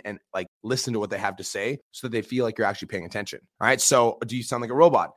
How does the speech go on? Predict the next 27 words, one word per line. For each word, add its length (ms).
The 60
third 240
thing 180
is, 160
are 140
you 140
getting 260
back 260
to 60
your 100
prospects 680
fast 360
enough? 260
Right. 160
So 100
there's 180
a 60
thing 260
in 160
the 80
direct 360
messaging 400
game 180
that 100
I 60
call 220
recency. 720